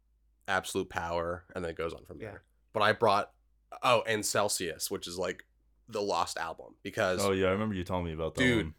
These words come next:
Speaker 1: crazy story. And I, c-, 'cause I, I kinda knew about it,
Speaker 3: Yeah.
Speaker 1: but I, so I went, um, the Lancaster show that I sold out at,
Speaker 3: Mm-hmm.
Speaker 1: uh, Chameleon Club, um, I brought a copy of Celsius in the,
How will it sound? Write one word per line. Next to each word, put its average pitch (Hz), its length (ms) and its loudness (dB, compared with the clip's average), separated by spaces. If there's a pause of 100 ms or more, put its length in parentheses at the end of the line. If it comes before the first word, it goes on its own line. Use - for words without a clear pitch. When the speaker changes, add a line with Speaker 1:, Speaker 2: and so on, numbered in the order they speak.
(180)
Speaker 1:
crazy 131 680 4
story. 92 360 4
And 117 80 4
I, 131 300 6
c-, 151 100 8 (300)
'cause - 120 -4
I, 123 80 8 (260)
I 104 300 2
kinda 110 200 -2
knew 92 200 -2
about 131 300 4
it, 165 160 2
Speaker 3:
Yeah. 85 360 2
Speaker 1:
but 110 80 0
I, 107 140 4 (180)
so 107 240 -2
I 101 140 2
went, 101 340 -2 (100)
um, 87 420 -4
the 107 80 0
Lancaster 113 360 -2
show 98 160 0
that 87 100 -2
I 87 60 -2
sold 87 260 -6
out 80 240 -10 (140)
at, 87 260 -4
Speaker 3:
Mm-hmm. 92 120 -4
Speaker 1:
uh, 82 120 -4
Chameleon 127 320 2
Club, 80 220 -6 (580)
um, - 300 -6
I 107 100 0
brought 104 280 4
a 95 40 0
copy 92 360 -2
of 80 80 -8
Celsius 101 500 -4
in 95 100 -8
the, 85 100 -6